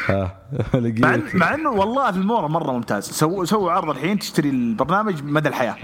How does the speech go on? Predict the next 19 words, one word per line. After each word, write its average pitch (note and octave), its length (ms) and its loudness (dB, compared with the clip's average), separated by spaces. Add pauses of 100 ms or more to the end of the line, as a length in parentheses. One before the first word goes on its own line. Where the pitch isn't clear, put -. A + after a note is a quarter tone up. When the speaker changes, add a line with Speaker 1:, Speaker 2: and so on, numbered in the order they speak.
(500)
Speaker 2:
وتحديثات E3 560 2
مجانية. A#2 520 -2 (200)
وأنا G3 300 2
شفت A#3+ 260 -4
البرنامج، G#3 680 -2 (100)
أضافوا F#3 380 0
عليه F3+ 200 0
تأثيرات D3+ 720 0
وأشياء C#3+ 280 -2
حلوة C#3 260 -2
ونقلات C#3 480 0
جديدة. C3+ 420 -2 (680)
والله E3 280 2
بديت D#3+ 320 -2
أفكر B2 300 -4 (180)
أكون B2 160 0
معك A2 140 -2
صريح. C3+ 200 2
Speaker 1:
<laughs> - 60 -6